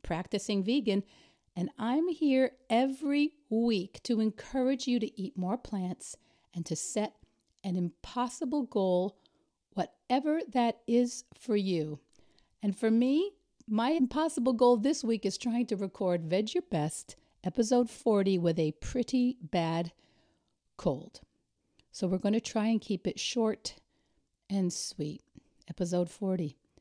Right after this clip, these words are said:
Stop Thinking About Polar Bears. So what about you? Have you ever made a concerted effort before not to think about a polar bear?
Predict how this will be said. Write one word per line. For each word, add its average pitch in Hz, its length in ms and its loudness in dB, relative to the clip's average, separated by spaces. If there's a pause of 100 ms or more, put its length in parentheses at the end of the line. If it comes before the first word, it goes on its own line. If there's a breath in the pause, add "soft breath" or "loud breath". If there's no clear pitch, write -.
(120)
Stop - 560 -6
Thinking 254 580 0 (120)
About 165 480 -4 (840)
Polar 294 300 4
Bears. 156 480 -8 (1300)
So - 180 -2
what 240 120 4
about 240 240 2
you? 233 180 4
Have 190 120 4
you 196 120 6
ever 214 140 4
made 214 260 4
a 208 80 0
concerted 214 760 2
effort 196 400 -4
before 196 460 -2 (560 soft breath)
not 165 520 -4 (120)
to 240 100 -2
think 247 280 -4
about 214 240 -2
a 208 40 -2
polar 208 320 0
bear? 247 280 -2